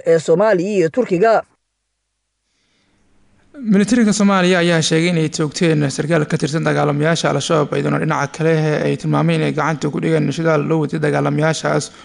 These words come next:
Speaker 2: waxaana ah ay ka dhacday magaalada Masagawa. Wararka ka imaanaya magaalada Masagawa ee gobolka Galgaduud ayaa sheegaya in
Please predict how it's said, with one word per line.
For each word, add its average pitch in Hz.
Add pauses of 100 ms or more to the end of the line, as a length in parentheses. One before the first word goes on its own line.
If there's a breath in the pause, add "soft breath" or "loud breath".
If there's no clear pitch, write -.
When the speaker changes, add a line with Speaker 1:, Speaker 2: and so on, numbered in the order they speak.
(240 loud breath)
Speaker 2:
waxaana 165
ah 151
ay 143
ka -
dhacday 147
magaalada 147
Masagawa. 139 (3500 soft breath)
Wararka 233
ka 226
imaanaya 208
magaalada 185
Masagawa 170
ee 151
gobolka 170
Galgaduud 165
ayaa 175
sheegaya 180
in 170